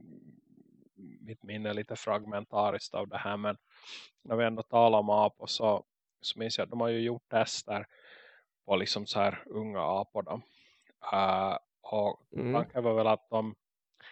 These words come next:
Speaker 1: de hade tagit då grupper av apor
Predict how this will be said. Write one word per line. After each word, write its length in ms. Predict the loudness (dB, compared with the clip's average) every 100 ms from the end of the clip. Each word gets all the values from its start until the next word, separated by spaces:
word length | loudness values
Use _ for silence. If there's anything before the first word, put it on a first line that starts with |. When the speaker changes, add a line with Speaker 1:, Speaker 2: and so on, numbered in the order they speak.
| -20 -16
Speaker 1:
de 140 | -10
hade 600 | 0 0 2 2 4 2 -4 _ 0
tagit 220 | 4 4
då 200 | 2 0 -4 _ _ _ -12
grupper 300 | -10 -2 2
av 160 | 4 4
apor 480 | 2 0 2 0